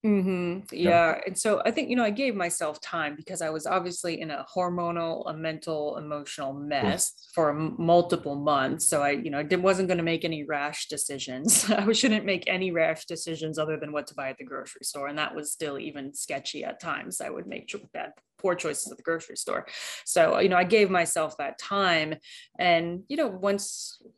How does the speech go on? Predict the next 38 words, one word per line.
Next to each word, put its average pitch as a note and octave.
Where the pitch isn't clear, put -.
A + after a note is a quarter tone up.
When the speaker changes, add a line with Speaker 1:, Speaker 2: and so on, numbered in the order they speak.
Speaker 1:
we G3
went F#3
to -
N F3+
C F3
double E3+
A's A3
that G3+
year F3+
in E3
March, G3+
you E3+
know, D#3
had E3
finished, G3
I D#3+
think, E3+
the E3
second E3+
highest E3
ever E3+
in E3
team D#3+
history. G#3+
It G3+
was E3+
just -
such F3
an D#3+
enjoyable D3
meet. G3+
And E3
I D#3
remember D#3
thinking D#3
on D3
the C#3+
deck, C#3